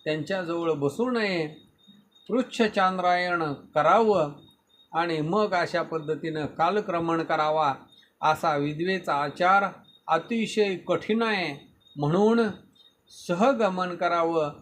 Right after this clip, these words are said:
क्षणाचं दुःख भोगलं तरी अपार असं स्वर्गामधलं सुख भोगता येईल.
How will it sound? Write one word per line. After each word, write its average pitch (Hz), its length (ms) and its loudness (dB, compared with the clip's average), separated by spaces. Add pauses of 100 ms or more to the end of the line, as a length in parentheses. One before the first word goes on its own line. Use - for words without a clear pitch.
(280)
क्षणाचं 175 680 0
दुःख 220 280 -6
भोगलं 165 560 0 (540)
तरी 208 560 -2 (220)
अपार 208 360 0
असं 175 280 -2
स्वर्गामधलं 160 800 -2
सुख 247 400 -4
भोगता 165 480 0
येईल. 160 320 -2